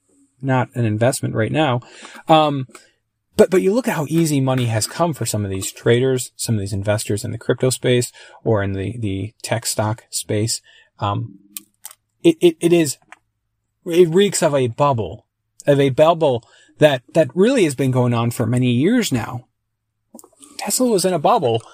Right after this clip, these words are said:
when it was valued at fifty billion dollars, right? The stock market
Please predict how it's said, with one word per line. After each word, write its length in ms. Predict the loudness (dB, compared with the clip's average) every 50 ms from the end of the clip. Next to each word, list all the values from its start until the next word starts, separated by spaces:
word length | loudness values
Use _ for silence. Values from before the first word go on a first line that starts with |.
| -20 _ 0
when 160 | 2 2 2
it 100 | 2 -2
was 160 | -2 -4 0
valued 460 | 0 0 0 0 0 0 0 0 0
at 120 | -2 -4 -4
fifty 300 | -6 -6 -6 -4 -2 -2
billion 320 | 0 0 0 0 -2 -2
dollars, 540 | 0 0 2 0 0 -2 -6 -10 -12 -14 -14 _ _ -20 -20 _ _ _ _ _ _ _ _ _ _ -2
right? 220 | 0 0 0 0 0
The 80 | -2
stock 400 | -2 0 0 2 2 2 0 2
market 340 | 0 0 0 -2 -6 -10